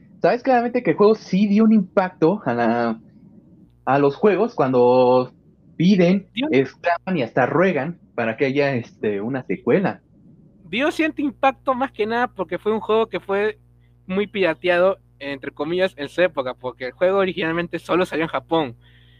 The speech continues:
Speaker 2: pero mayormente en los que estamos en ese territorio, o sea, acá en Latinoamérica, lo conocimos gracias a la piratería. Sí o sí, si ibas a una tienda,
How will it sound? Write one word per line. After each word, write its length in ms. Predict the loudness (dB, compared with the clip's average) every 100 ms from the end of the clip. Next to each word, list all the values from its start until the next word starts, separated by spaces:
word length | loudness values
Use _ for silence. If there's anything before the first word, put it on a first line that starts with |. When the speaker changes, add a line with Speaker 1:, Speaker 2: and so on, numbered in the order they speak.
| _
Speaker 2:
pero 420 | 0 4 4 4
mayormente 480 | 2 2 0 0 -2
en 140 | -4 -6
los 220 | -6 -8
que 80 | -6
estamos 280 | -4 -2 -2
en 80 | -4
ese 100 | -4
territorio, 560 | -4 -4 -2 0 0
o 60 | -2
sea, 200 | -4 -4
acá 160 | -2 -4
en 60 |
Latinoamérica, 720 | -4 -6 -8 -6 -6 -6 -6 -8 _ _
lo 140 | 0 0
conocimos 560 | 0 -2 -2 0 0 2
gracias 280 | 0 2
a 40 | 0
la 80 | 0
piratería. 760 | -2 -4 -4 -6 -4 -4 -6 _
Sí 240 | _ -2 2
o 80 | 2
sí, 300 | 0 -4 -2
si 120 | -2
ibas 180 | -2 0
a 40 |
una 120 | -4
tienda, 520 | -2 -2 0 0 -2